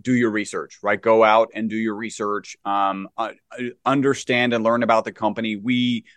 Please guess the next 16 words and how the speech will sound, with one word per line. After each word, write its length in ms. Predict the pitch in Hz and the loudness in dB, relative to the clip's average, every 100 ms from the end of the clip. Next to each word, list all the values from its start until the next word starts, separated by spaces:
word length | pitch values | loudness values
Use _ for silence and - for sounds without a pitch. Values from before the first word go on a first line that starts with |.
| _ | _
are 180 | 110 127 | 2 4
the 100 | 123 | 4
lab 380 | 113 113 113 104 | 4 4 4 0
that's 160 | 113 - | -4 -8
been 160 | 117 | -6
manufacturing 720 | 113 113 107 104 107 117 110 | -4 -4 -2 -2 -2 -6 -6
this 180 | 110 107 | -6 -6
since 220 | 110 101 | -10 -8
ninety-one. 760 | 110 110 107 104 104 104 104 104 _ _ - | -6 -4 -4 -6 -4 -4 -6 -12 _ _ -8
Um, 500 | 107 107 104 104 101 | -2 2 2 2 -2
we 220 | 107 113 | -2 2
are 260 | 107 110 113 | 4 6 4
the 100 | 110 | 0
company 340 | - 107 113 | -4 -6 -6
that 200 | 107 104 | -4 -4
delivered 580 | 107 101 107 101 110 107 | -4 -4 -2 -2 -4 -6